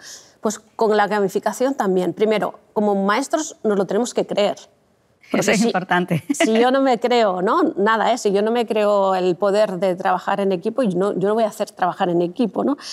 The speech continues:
Speaker 1: Si yo no me creo la gamificación, yo no me voy a poner a gamificar, ¿no?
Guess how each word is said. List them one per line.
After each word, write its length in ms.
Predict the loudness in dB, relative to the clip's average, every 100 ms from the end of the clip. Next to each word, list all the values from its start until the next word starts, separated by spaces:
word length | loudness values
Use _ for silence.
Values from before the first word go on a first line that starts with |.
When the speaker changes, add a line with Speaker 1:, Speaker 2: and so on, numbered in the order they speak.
| -14
Speaker 1:
Si 160 | -2 2
yo 80 | 2
no 100 | 2
me 140 | 0
creo 180 | 0 0
la 120 | 2
gamificación, 640 | 0 -2 -4 -6 -2 0 2
yo 80 | 0
no 60 |
me 80 | 0
voy 140 | 0 -2
a 60 |
poner 280 | -4 -4 -4
a 40 |
gamificar, 720 | -4 -4 -4 -4 -2 -2 -2
¿no? 160 | -2